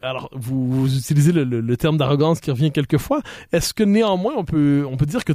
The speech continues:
pour se tenir devant les deux blocs à l'époque,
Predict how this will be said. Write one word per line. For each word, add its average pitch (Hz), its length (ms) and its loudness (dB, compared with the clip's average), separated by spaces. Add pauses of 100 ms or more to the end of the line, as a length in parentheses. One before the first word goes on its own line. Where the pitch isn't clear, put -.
(160)
pour 202 140 2
se - 160 0
tenir 202 600 -2
devant 147 260 0
les 143 80 2
deux 135 240 2
blocs 160 420 -2
à 127 80 -8
l'époque, 131 460 -4